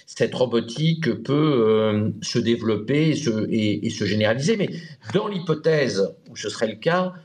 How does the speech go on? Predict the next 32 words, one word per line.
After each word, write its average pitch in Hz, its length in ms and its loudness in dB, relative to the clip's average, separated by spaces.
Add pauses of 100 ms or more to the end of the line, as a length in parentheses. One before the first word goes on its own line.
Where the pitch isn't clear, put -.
(220)
on 131 120 2
aurait 151 220 4
un 135 140 2
vrai 160 460 2
problème 135 360 0
social. 151 720 0 (260)
Parce 120 140 -8
que 170 560 -4
je 135 140 -2
pense 185 340 0
que - 100 -2
les 131 200 2
élites 131 220 -2
intellectuelles 117 760 0 (420)
vont 131 300 2
se 196 180 -2
rendre 156 380 2
complémentaires 104 720 0
de 92 120 -2
l'intelligence 92 580 0
artificielle 90 720 -2
dans 85 120 0
les 87 180 0
années 87 160 -2
qui - 120 -12
viennent 139 480 2
et 127 60 0
vont 127 160 2
beaucoup 180 300 -2
travailler 123 460 0
pour 98 200 -4
l'être. - 380 -2